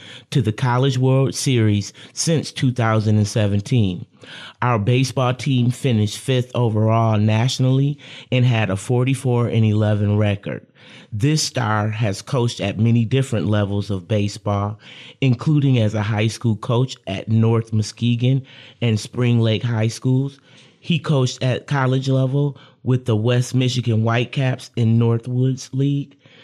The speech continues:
the Muskegon Clippers in the Great Kales League, and worked as the lead development instructor at Extra Innings in Muskegon.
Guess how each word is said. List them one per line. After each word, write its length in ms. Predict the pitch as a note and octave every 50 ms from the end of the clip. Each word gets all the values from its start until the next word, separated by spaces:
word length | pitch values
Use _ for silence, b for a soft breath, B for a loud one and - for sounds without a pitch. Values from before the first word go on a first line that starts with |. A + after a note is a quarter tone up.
| B B B B
the 100 | B A#2+
Muskegon 560 | A2 A#2 A#2 - - - C#3 C#3 C3+ A#2+ A#2 A2+
Clippers 560 | - - D#3 D3 D3 - C#3+ C#3+ C#3 C3+ -
in 200 | - B2+ B2 A#2+
the 80 | A2+ A2
Great 340 | G2+ A#2+ B2 A#2+ A2+ - -
Kales 460 | - C#3 C3 C3 C3 C3+ C3 C3 C3+
League, 400 | C3+ C#3 C#3 C#3 C#3 C3+ - - B B B B B B B B
and 180 | C3 B2+ B2+
worked 260 | B2+ C3 C3+ C3 C3 -
as 180 | B2+ B2+ B2 G#2
the 80 | B2 A#2
lead 300 | A#2 B2 C3 C3+ B2 A2
development 560 | B2 A2+ A#2 A#2+ B2 B2 A#2 G#2+ A#2+ A#2 -
instructor 640 | A2 A2+ A2 - - A#2+ A#2 A2+ - - A2+ A2 -
at 220 | - G#2+ G#2 - -
Extra 340 | - B2 B2 - - - A#2+
Innings 460 | - - B2 A#2 A2+ A2+ A2+ G#2+ - -
in 200 | - A2 G#2 G2+
Muskegon. 600 | G2+ G2 - - A#2 A2+ G#2 E2 E2 D#2+ - -